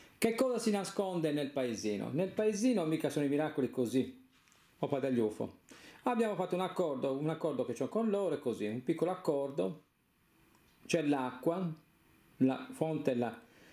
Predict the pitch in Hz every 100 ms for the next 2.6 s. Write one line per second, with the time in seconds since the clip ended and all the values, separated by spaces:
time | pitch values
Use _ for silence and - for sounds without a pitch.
0 | - - 135 123 151 165 - 147 147 135
1 | 127 131 143 160 156 - 123 117 113 104
2 | - 110 127 104 - 110